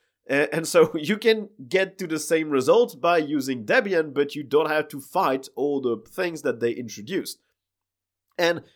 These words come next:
it's also why I don't really understand why Mint hasn't made the jump from its default version. They already have, uh, the Linux Mint Debian edition, which seems to provide the exact same experience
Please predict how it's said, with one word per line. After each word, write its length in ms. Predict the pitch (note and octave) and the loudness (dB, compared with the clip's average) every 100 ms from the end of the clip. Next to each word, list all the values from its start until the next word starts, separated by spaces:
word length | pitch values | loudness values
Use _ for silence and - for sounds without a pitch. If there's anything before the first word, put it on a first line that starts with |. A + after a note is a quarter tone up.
| _ | _
it's 180 | D3+ D3 | -10 0
also 240 | B3+ C#4 B3+ | 0 0 0
why 240 | A#3+ G#3+ | 2 4
I 80 | D3+ | 4
don't 300 | B2+ F#3+ G#3+ | 4 0 0
really 220 | G3 - | -4 -2
understand 640 | D#3 C#3 B2+ - D3 A3+ A#3 _ _ - | -4 -4 -6 -4 -2 -2 -8 _ _ -10
why 320 | B2 C3 A#2+ | -2 0 0
Mint 520 | G#2+ C#3+ A3 A#3+ - - | 0 0 0 -4 -12 -6
hasn't 420 | E3 G3 A#3+ A3 | -4 0 -2 -2
made 400 | D#3+ E3 E3 A#2 | -2 -2 -2 -4
the 100 | A#2 | -6
jump 520 | G#2 G#2 A#2+ G#3 B3+ | -6 -6 -4 -4 -6
from 260 | - D#3 C#3 | -6 -4 -2
its 180 | C3+ G#2+ | -6 -4
default 420 | C3 B2+ A#2 G2 | -4 -4 -6 -4
version. 380 | D3 A#3+ B2+ - _ _ _ _ | -2 -2 -4 -14 _ _ _ _
They 200 | B2+ C3+ | -4 0
already 360 | F#3+ C#4 B3 | 2 2 2
have, 420 | D#3 A3+ G3 A2 - | 2 4 2 0 -8
uh, 300 | - C3 B2 | 0 4 4
the 160 | B2 B2 | 2 0
Linux 340 | C#3 E3+ D#3+ | 0 0 -4
Mint 320 | D3 D3+ C3+ A2+ | -2 -2 -2 2
Debian 480 | F#3+ A3 F3 A#2 | 2 4 0 0
edition, 460 | A#2+ B2+ C4+ - - _ _ _ | -4 -2 -2 -2 -8 _ _ _
which 180 | - G3 | -6 -4
seems 400 | - G#3+ E4+ F#4+ | -4 -4 -4 -4
to 120 | C4+ | -6
provide 440 | G#3+ G#3+ F#3+ F#3+ C#3+ | 0 2 4 2 -2
the 200 | D#3 D#3+ | -8 -4
exact 480 | C3 G2+ B2+ A3+ - | -4 -2 -2 -2 -4
same 260 | F#3+ G3 | -8 -6
experience 720 | D3+ - - A3+ F3 - - | -6 -8 -4 -4 -2 -8 -14